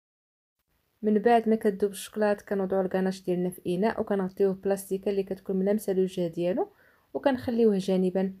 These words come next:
هنا الا دخلتوا الكاناش ديالكم للثلاجه كيجمد. بالنسبه للكاناش الا دخل الثلاجه راه كيجمد. انا هنايا غادي نخليه غير جانباً، يعني فوق سطح العمل، وغادي ندوز باش نكمل باقي المراحل. كناخذ ميتين غرام ديال الزبده.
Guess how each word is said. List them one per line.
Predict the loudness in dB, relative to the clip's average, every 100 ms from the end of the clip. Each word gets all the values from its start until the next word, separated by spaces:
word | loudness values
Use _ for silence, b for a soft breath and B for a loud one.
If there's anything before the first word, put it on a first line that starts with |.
| B B B B
هنا | 4
الا | 4
دخلتوا | 2 0 2 2
الكاناش | 4 2 2
ديالكم | 0 -2 0 0
للثلاجه | 0 -2 0 2 2
كيجمد. | 0 2 2 2 0 0 _ _ _ -4
بالنسبه | 2 2 2 4
للكاناش | 4 6 6 6 4
الا | 2
دخل | 0 -2 -8
الثلاجه | -6 0 2 4 4
راه | 2 2
كيجمد. | 0 -2 0 0 -2 -6 b b b 0
انا | 4 6
هنايا | 4 4
غادي | 2 0
نخليه | -2 -2 0 2
غير | 0 -2
جانباً، | 0 0 2 2 2
يعني | 2 0 -4
فوق | -4 -8
سطح | -8 -12 -4
العمل، | -2 0 0 -2 -4 b b b 0
وغادي | 2 4
ندوز | 4 2 0
باش | -2 -6
نكمل | -2 0 2
باقي | 0 -2 -2
المراحل. | 0 -2 -6 -10 -10 B B B B B -2
كناخذ | 2 4 2 4
ميتين | 4 4 2
غرام | 4 4 4
ديال | 2 0
الزبده. | -2 -8 -8 -6